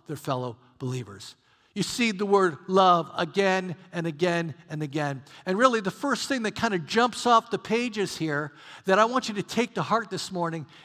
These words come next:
is love's source. Love's source. The, the source of love, this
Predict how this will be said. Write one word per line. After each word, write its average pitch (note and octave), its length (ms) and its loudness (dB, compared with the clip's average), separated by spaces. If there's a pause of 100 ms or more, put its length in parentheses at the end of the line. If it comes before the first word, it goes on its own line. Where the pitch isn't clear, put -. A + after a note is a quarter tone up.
is F#3+ 240 4
love's F#3 560 2
source. - 600 -2 (480)
Love's F#3 280 4
source. C#3+ 460 -4 (400)
The, G#3+ 220 2
the G#3 160 -2
source E4 580 4
of A3 320 2
love, G#3 440 8
this - 300 0